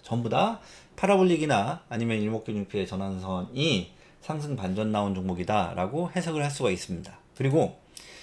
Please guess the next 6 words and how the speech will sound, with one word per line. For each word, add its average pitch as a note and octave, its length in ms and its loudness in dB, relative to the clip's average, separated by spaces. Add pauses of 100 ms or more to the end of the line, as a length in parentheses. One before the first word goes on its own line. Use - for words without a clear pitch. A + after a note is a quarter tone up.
(380)
우리가 A2+ 160 -4
이제 A#2+ 280 -2
제가 D3 600 8 (100)
보는 D#3+ 280 2
신호 G#3+ 340 2
중에 C3+ 580 -2